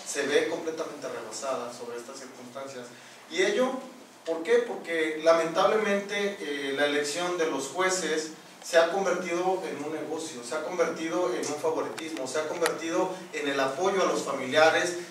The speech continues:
y en el, prácticamente el negocio de familiar de trascendencia, ¿no?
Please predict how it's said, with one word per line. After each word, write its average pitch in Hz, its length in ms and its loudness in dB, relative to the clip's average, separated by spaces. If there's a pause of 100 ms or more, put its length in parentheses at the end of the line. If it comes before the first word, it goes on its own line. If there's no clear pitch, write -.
(120)
y 147 120 -4
en 143 280 0 (200)
el, 131 520 -4 (800)
prácticamente 151 680 -4
el - 80 -4
negocio 147 400 -2
de - 140 -2
familiar 123 520 -2
de 143 100 -4
trascendencia, 110 800 -10
¿no? - 120 -14